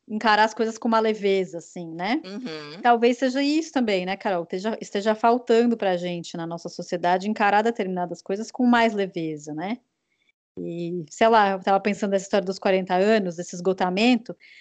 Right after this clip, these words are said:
Speaker 1: Tem tanta
Speaker 2: Uhum.
Speaker 1: coisa que é esperada de uma mulher nessa idade já, e que talvez seja realmente muito você conseguir, se, pra quem atingiu, seja muito trabalho pra ter atingido, e pra quem não atingiu, seja muito trabalho você justificar, você
Speaker 2: O não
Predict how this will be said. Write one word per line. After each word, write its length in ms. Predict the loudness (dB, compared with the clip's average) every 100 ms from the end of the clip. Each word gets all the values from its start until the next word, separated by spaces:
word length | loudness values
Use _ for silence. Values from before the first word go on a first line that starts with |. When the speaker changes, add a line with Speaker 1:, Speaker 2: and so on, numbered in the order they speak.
| _
Speaker 1:
Tem 140 | 2
tanta 180 | 4 4
Speaker 2:
Uhum. 40 | 4
Speaker 1:
coisa 180 | 2 4
que 120 | 4
é 40 |
esperada 560 | 2 2 4 4 2 0
de 100 | -6
uma 120 | -6
mulher 240 | -4 -4 -4
nessa 280 | -8 -8
idade 500 | -4 0 2 2 -2
já, 340 | -2 0 0 -2 _ _ _ _ _ _ _ -18
e 60 |
que 100 | -12
talvez 320 | -2 0 2 2
seja 220 | 2 4
realmente 480 | 2 2 0 0 0
muito 280 | 2 2
você 220 | 0 -4 -6
conseguir, 380 | -8 -10 -12 -16
se, 180 | -18 -8
pra 180 | -4 -2
quem 180 | 2
atingiu, 480 | 2 2 -4 -2 -6
seja 460 | -2 0 2 -2 -4 _ _ _ _ 0
muito 240 | 0 2
trabalho 440 | 4 4 4 -2
pra 120 | -4 -6
ter 120 | -6
atingido, 800 | -6 -8 -10 -8 -6 -4 -6 -6
e 100 | -6
pra 120 | -2 -2
quem 180 | 0
não 140 | 0 -2
atingiu, 380 | -2 -2 -2 -2
seja 240 | 0 2
muito 240 | 2 0
trabalho 560 | 0 2 4 4 2 -6 _ _ _ _ _ _ _
você 200 | -6 -4
justificar, 960 | -2 -4 -6 -4 -2 2 4 4 2 0
você 760 | -8 -8 -4 -4 -4 -6 -8 -10 -8
Speaker 2:
O 60 |
não 120 | 2